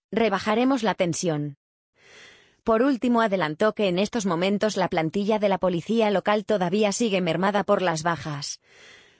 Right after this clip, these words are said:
Pero el número no es tan grande como en otras ocasiones en la que hemos llegado a tener veintidós agentes de baja.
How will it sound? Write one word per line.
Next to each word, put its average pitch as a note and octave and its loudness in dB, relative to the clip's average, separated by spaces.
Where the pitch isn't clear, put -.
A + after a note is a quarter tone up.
Pero A#3 2
el G#3+ 2
número A#3+ 4
no G#3 2
es G3+ 0
tan G3+ 0
grande F#3 2
como G3 2
en F3+ 0
otras A3 0
ocasiones G3 0
en G3 -2
la E3 0
que F3+ 2
hemos G#3+ 0
llegado G3 0
a F3+ 0
tener G3 0
veintidós G3 0
agentes G3+ 0
de F3 2
baja. C#3+ -4